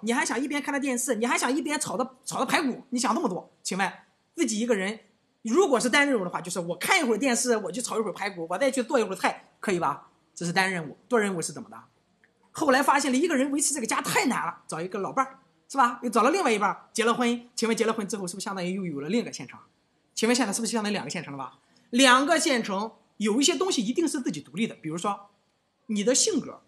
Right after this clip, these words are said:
你的信息、你脑子里边装的东西都是你自己独有的，没错吧？我是和我媳妇儿结了婚了，我们是一个家庭，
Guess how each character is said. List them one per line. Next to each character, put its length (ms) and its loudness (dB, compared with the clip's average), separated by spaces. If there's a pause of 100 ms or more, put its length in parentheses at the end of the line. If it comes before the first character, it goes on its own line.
(120)
你 120 -8
的 80 0
信 160 0
息、 320 -2
你 120 0
脑 220 2
子 80 -2
里 120 -2
边 120 0
装 220 6
的 80 2
东 140 -4
西 80 -10
都 160 -8
是 120 -8
你 100 -6
自 100 -4
己 120 -12
独 140 -8
有 100 -2
的， 140 -10
没 80 -6
错 140 2
吧？ 300 0 (260)
我 180 4
是 220 6
和 140 2
我 80 2
媳 120 -2
妇 80 0
儿 20 -4
结 120 -2
了 80 -2
婚 120 -6
了， 80 -2
我 140 -2
们 80 -2
是 140 0
一 100 -2
个 60 -4
家 160 4
庭， 160 -10